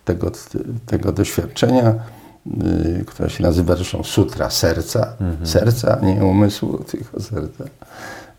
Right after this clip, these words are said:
Speaker 1: y, mówi, y, y, się zaczyna od takiego, y, zaskakującego stwierdzenia, tak? Tutaj forma jest pustką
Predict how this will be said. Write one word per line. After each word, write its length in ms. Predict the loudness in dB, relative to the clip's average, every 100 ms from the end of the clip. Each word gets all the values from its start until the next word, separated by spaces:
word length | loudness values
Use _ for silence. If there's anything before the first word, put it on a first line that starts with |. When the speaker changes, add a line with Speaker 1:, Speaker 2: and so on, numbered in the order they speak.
| -2
Speaker 1:
y, 40 |
mówi, 720 | 2 4 6 6 6 6 6 4 0
y, 1200 | 0 0 -2 -2 2 4 4 2 2 0 -2 -4
y, 40 |
się 140 | 0 4
zaczyna 400 | 4 4 2 4
od 80 | 2
takiego, 540 | 0 0 2 2 0 -6 -20 -20 -12
y, 40 | -6 -6 -6
zaskakującego 1040 | 2 6 6 4 0 2 2 0 0 -2 -4
stwierdzenia, 840 | -6 -8 -2 0 0 -2 -6 -8 -10
tak? 180 | -4 -4 -4 -10 -20 -20 -4
Tutaj 400 | -2 2 2 0
forma 680 | -4 0 2 4 2 2
jest 360 | 0 -2 -4 -8
pustką 680 | -2 -2 -2 -2 2 2